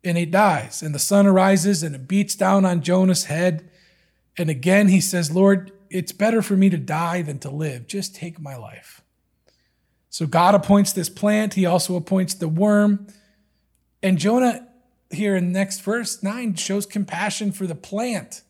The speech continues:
Interesting. God says to Jonah, verse nine,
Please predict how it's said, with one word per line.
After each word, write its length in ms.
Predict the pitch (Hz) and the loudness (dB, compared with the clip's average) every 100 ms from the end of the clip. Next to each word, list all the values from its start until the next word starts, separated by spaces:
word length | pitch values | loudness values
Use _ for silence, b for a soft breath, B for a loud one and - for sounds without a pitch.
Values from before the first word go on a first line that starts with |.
| _ _ _ _ _ _ _ _ _ | _ _ _ _ _ _ _ _ _
Interesting. 760 | 208 214 220 190 - 131 120 - | -4 -2 -2 -6 -6 -10 -12 -12
God 280 | - 185 214 | -2 0 0
says 240 | 220 202 | 2 0
to 80 | - | -2
Jonah, 320 | 151 196 196 | 0 2 2
verse 340 | 175 170 175 - | 0 -2 -6 -4
nine, 460 | 160 147 131 127 | -4 -4 -8 -14